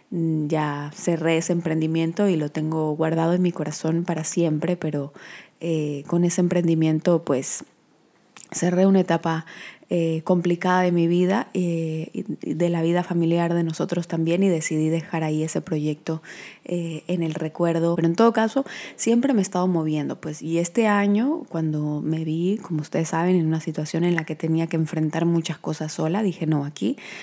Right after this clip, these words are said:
vamos para adelante", y, y, y llegó la oportunidad de poder liderar a este grupo de mujeres,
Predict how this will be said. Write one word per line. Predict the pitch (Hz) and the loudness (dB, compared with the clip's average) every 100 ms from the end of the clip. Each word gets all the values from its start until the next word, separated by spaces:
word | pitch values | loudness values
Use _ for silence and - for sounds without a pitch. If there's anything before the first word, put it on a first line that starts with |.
| - - | -18 -6
vamos | 165 175 180 | 0 0 0
para | 170 | -2
adelante", | 170 226 254 254 285 311 | 2 6 6 6 2 2
y, | 214 175 165 - | 0 0 -2 -6
y, | 156 156 151 - | -10 -8 -10 -4
y | 165 | 0
llegó | 165 156 | 2 2
la | 170 | 0
oportunidad | 180 175 175 165 156 | 0 0 0 -2 -2
de | 170 | -4
poder | 175 160 160 | -4 -4 -2
liderar | 180 170 160 170 | 0 -2 -2 -4
a | |
este | 170 165 | -4 -4
grupo | 160 160 190 | -4 0 0
de | 175 | 2
mujeres, | 156 - 175 214 | 0 -2 0 0